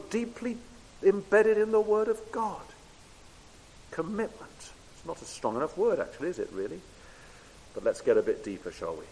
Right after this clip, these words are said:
What is it that's causing Ruth to do this, I wonder? Second theme, conversion. Because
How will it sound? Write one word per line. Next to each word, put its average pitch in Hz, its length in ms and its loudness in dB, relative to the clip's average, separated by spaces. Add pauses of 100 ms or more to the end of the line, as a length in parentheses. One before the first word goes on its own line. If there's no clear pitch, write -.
(1600)
What 277 160 2
is 262 160 0
it 120 200 2
that's - 520 -6 (320)
causing 107 600 0 (520)
Ruth 101 280 -4
to 135 100 -6
do 196 200 -4
this, - 420 -10
I 90 120 -2
wonder? 82 420 -10 (1160)
Second 104 540 -4 (1200)
theme, 92 360 -4 (520)
conversion. 165 800 8 (1800)
Because - 480 0